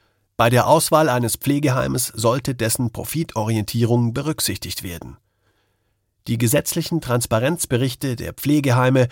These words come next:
sollten Angaben zur Profitorientierung enthalten. Die Studie der Universität Bremen kommt zwar nicht zu derart deutlichen Schlussfolgerungen, doch geht auch aus ihr hervor,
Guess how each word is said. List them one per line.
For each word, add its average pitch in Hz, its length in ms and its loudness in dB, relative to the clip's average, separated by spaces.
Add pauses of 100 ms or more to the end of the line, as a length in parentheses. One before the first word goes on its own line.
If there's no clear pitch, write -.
(180)
sollten 113 380 0
Angaben 123 640 2
zur 110 220 -6
Profitorientierung 107 1120 -2
enthalten. 117 640 -4 (1400)
Die 123 80 2
Studie 131 380 4
der 110 180 4
Universität 110 680 2
Bremen 147 460 2
kommt - 280 -6
zwar 110 160 0
nicht 151 200 -2
zu - 200 -6
derart 101 600 0
deutlichen 104 480 -4
Schlussfolgerungen, 123 920 -2 (580)
doch 117 120 0
geht - 220 -6
auch 104 160 -4
aus - 240 -2
ihr 160 180 2
hervor, 101 460 -2